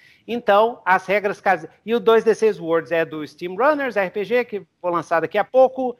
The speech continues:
Daqui a pouco vocês vão conhecer esse joguinho, um joguinho de steampunk, misturar como se fosse um, um Shadowrun steampunk, né? Que aí é fácil de entender.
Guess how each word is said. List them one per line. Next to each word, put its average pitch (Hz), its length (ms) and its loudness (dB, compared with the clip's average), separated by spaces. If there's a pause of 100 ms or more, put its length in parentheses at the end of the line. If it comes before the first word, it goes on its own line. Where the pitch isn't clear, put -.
(120)
Daqui - 120 -12
a - 60 -2
pouco 190 180 -8
vocês 156 160 -16
vão 165 80 -8
conhecer 214 360 0
esse 214 200 0
joguinho, 214 400 -2
um 214 60 -4
joguinho 175 280 -2
de 170 140 -6
steampunk, 175 640 -2
misturar 165 460 0
como 170 140 -8
se - 80 -18
fosse 190 200 -14
um, 165 160 -6 (320)
um 214 120 -2
Shadowrun 190 800 2
steampunk, 262 640 -6 (220)
né? 233 180 -2
Que 240 80 -8
aí 185 120 0
é 202 60 0
fácil 175 360 -4
de 185 60 -12
entender. 214 440 0